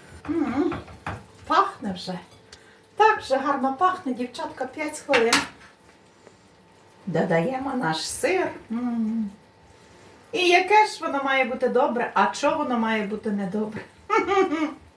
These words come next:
Звісно, добре.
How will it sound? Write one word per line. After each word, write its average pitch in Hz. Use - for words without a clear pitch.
Звісно, 226
добре. 175